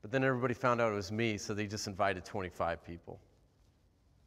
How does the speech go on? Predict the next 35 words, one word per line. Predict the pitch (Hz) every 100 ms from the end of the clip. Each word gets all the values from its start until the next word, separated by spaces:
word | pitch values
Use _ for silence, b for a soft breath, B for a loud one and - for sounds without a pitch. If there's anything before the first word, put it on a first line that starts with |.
| _ _ _ _ _ _
Your | 131 135 135
audience | 214 240 165 139 -
will | 135 131
instantly | 160 170 - 214 202 190
smile | - - 156 139 139 139 131
and | 127
warm | 120 123 113
up | 104 - -
to |
you. | 98 62 - _ _ _ _ _ _ _ _ -
Another | 147 233 302
example | 247 135 139 127 127 135
is | 143 120
if | 165 165
you | 165
notice | 156 165 208 240 -
in | 170 170
the |
room | 147 156 147 123 127
the |
seating | 135 - 180 202 208
arrangements | 175 147 131 - 143
cause | - 127 143 147
the | 147
people | 147 143 139 143
to | -
sit | - 143 -
closer | - 180 175 170
to | 160 135
each | 131 139
other | 123 120 120 b b b b
than | 131
they | 131
would | 127 120
like. | 117 104 -